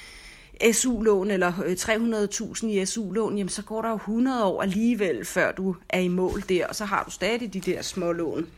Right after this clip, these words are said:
Øhm, nå, nok om det. Videre tilbage til det der, vi er gang i. Nu har vi fået krydset den første af. Altså, han er,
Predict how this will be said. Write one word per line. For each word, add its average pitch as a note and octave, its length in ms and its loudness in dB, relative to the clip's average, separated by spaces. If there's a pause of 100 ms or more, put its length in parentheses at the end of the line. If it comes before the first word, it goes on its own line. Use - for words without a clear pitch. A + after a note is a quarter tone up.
(280)
Øhm, D#3 300 -6
nå, D3 140 4 (180)
nok C4 180 8
om C4+ 100 -2
det. F3 280 0
Videre C#4 320 2
tilbage C#4 360 -2
til C#4 200 -8
det B3 100 -6
der, A3+ 140 0
vi A3 100 -6
er G#3+ 60 -2
gang F#3 340 2
i. F#3+ 120 -4 (440)
Nu E4+ 140 6
har G4 180 2
vi D#4+ 60 2
fået C4 280 4
krydset B3+ 360 -4
den A#3+ 80 -4
første F3 420 -4
af. - 320 -4
Altså, A#3 160 -2
han E4+ 280 -2
er, E4 60 0